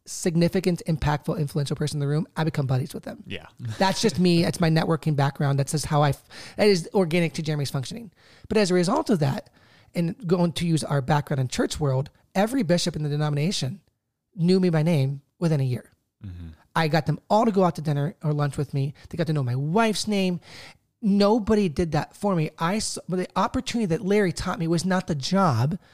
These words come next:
Speaker 1: but was the repeatable action, was actually the opportunity that I had in
Speaker 2: Yeah.
Speaker 1: that moment in my life.
Speaker 2: Yeah.
Speaker 1: And so I didn't start thinking about what my next job was going to be or what church I could be at or whatever. It was a repeatable action.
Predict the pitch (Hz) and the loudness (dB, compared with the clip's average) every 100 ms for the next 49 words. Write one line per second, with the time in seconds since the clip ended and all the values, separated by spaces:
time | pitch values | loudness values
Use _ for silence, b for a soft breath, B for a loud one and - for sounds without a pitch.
0 | B B - 180 175 175 160 156 - 202 | B B -2 0 2 0 0 -2 -2 -2
1 | 185 165 - 160 - 156 139 - 190 - | 0 -4 -2 -4 -2 -2 -4 -4 -6 -2
2 | 196 170 147 147 233 190 147 151 160 151 | 0 0 0 -4 -2 0 0 0 0 0
3 | 196 165 156 156 156 160 196 - - - | 0 0 0 0 0 0 0 -2 -6 -12
4 | 98 87 - 202 202 202 175 B B 208 | -8 -6 0 0 2 0 0 B B 0
5 | 285 240 - 202 - 196 170 147 151 151 | 2 0 0 0 2 2 4 2 2 2
6 | 143 - - 170 226 160 139 143 139 160 | 2 0 0 2 4 4 4 2 2 2
7 | 143 160 139 - B B 151 190 - - | 4 4 4 0 B B -2 -2 -2 -18
8 | _ - - _ 180 - - 156 190 - | _ -20 -20 _ -16 -10 -6 0 0 0
9 | 190 - 165 160 160 151 143 143 151 160 | -2 0 0 2 2 2 2 2 2 2
10 | 180 135 127 B B 196 185 156 147 - | 2 2 0 B B 4 4 2 0 2
11 | 220 180 160 170 - 151 123 | 2 4 4 2 0 -4 -4